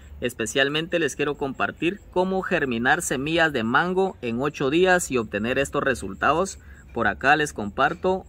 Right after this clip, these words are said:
una germinación de mango que pusimos aproximadamente hace ocho días acá en esta macetita y podemos ver cómo está muy, pero muy pegadita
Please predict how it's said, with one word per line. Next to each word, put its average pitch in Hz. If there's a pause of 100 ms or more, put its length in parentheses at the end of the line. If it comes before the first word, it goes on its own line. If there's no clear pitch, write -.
(160)
una 143
germinación 147
de 120
mango 160
que 131
pusimos 156
aproximadamente 123
hace 127
ocho 131
días 139
acá 123
en 120
esta 120
macetita 139 (380)
y 131
podemos 143
ver 160
cómo 165
está 170 (680)
muy, 170
pero 120
muy 151
pegadita 139